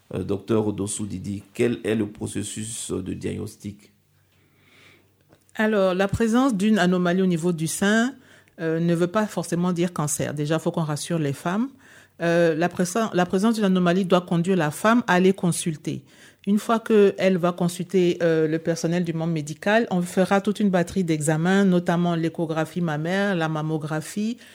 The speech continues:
Speaker 2: le scanner et voir plus, et surtout une biopsie.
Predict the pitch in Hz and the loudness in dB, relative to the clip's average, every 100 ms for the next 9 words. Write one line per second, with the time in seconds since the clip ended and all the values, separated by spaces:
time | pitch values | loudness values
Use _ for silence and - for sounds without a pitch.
0 | _ - 147 160 - 156 165 170 - 160 | _ -10 -4 -4 -2 -4 -2 -2 -2 -4
1 | 151 151 - 214 240 - 196 208 196 240 | -2 -4 -4 -6 -4 -2 0 -2 -2 -4
2 | 247 233 214 196 185 - - | -2 0 0 2 0 0 -8